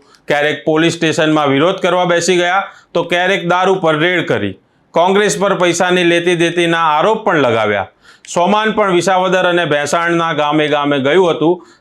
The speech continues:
ત્યારે ખેડૂતો ગોપાલ ઇટાલિયા પર વિશ્વાસ દર્શાવતા હોય તેવા વીડિયો તમે જોયા હશે. તેની વચ્ચે પેરિસ જેવા રસ્તા બનાવશે તેવું કિરીટ પટેલનું નિવેદન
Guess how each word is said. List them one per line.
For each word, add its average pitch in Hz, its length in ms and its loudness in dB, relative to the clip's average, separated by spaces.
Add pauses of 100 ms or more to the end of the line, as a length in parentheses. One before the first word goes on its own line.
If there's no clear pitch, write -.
ત્યારે 156 260 0
ખેડૂતો 170 480 0
ગોપાલ 156 420 0
ઇટાલિયા 165 440 0
પર 165 240 0
વિશ્વાસ 143 500 -2
દર્શાવતા 160 580 0
હોય 135 300 0 (260)
તેવા 156 220 0
વીડિયો 185 400 2
તમે 151 280 0
જોયા 135 360 0
હશે. 104 260 -4 (400)
તેની 156 240 0
વચ્ચે 170 400 0
પેરિસ 165 560 0
જેવા 156 400 0
રસ્તા 143 420 -2
બનાવશે 151 500 0
તેવું 147 280 -2
કિરીટ 147 320 -4
પટેલનું 147 440 0
નિવેદન 151 500 2